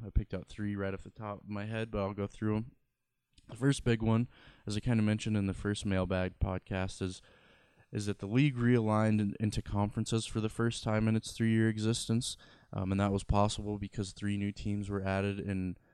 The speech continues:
in Rugby A T L that the Raptors just scrimmaged in Las Vegas,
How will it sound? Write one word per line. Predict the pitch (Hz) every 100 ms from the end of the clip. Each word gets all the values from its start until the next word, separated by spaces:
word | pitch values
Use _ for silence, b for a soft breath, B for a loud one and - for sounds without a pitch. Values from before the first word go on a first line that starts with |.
| b b
in | 110 117
Rugby | 107 104 104 101
A |
T | 101 -
L | 98 104
that | 98
the | 95
Raptors | 92 95 - 95 92
just | 95
scrimmaged | - 98 95 92 98
in | 95 92 95
Las | - 95 95
Vegas, | 95 92 90 98 -